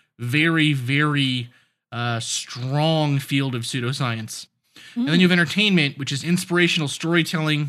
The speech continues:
Speaker 1: feature film, scripted series, publishing, and novelties, which,
Speaker 2: Mm.
Speaker 1: who knows? Now,
Speaker 2: Right.
Speaker 1: f-, completely full disclosure here.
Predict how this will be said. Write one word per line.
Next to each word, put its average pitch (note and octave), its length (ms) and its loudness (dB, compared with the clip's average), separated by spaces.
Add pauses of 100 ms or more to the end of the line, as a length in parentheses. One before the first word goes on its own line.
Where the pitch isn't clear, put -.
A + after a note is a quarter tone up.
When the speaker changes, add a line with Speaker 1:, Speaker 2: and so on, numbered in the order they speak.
(100)
Speaker 1:
feature D#3+ 280 -2
film, C#3 380 -2
scripted E3 380 -4
series, B2 400 -4
publishing, B2 580 -6 (360)
and B2 160 -2
novelties, D3+ 640 0
which, C3+ 200 0
Speaker 2:
Mm. A#3 360 -4 (680)
Speaker 1:
who F#3 120 2
knows? C3 320 -2 (840)
Now, D#3 320 2
Speaker 2:
Right. D3 40 -2 (260)
Speaker 1:
f-, - 160 -18 (120)
completely G#3+ 640 0
full G3 180 -4
disclosure F3+ 420 0
here. C3 280 -4